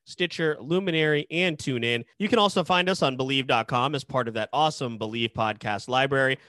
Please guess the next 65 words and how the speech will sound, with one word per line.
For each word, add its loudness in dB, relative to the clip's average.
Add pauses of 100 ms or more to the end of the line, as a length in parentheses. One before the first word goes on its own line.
(140)
You -4
can -2
tweet -4
the -4
show 4
at 2
Believe 0
in -4
Jags 0
Pod, 4
as -2
well 2
as -4
find -2
it 0
on -2
Instagram -4 (320)
at -2
Believe -4
in -4
Jags -6
Pod. 0 (180)
You -4
can -2
find 0
myself 0
at -4
Phil -2
the -2
Filipino, -4
F -2
I 0
L -2
I 0 (260)
P -2
I 2
N -4
O, 2 (320)
and -4
you -2
can -4
find -4
Jay -4
at -6
Sports -8
Grind -8
underscore -8 (100)
Dawn. -6 (320)
And -2
before 0
we 0
get -4
started, 2
we 4
have 2
to -6
give -2
a -4
special -4
shout 0
out 0
to -2
this -4
week's -10
sponsor, -4